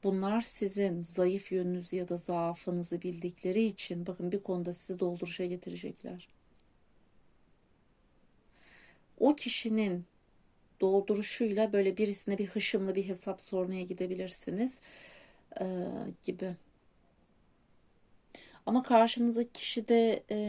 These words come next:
derler ya, yani onun da size bir çift lafı olacak. Bu sefer de bir pişmanlık olacak. Yargısız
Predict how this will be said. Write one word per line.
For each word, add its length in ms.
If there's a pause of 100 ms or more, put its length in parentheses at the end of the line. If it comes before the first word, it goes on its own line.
(220)
derler 380
ya, 220
yani 320
onun 300
da 80
size 280
bir 60
çift 320
lafı 220
olacak. 560 (520)
Bu 60
sefer 540
de 180
bir 100
pişmanlık 680
olacak. 440 (960)
Yargısız 800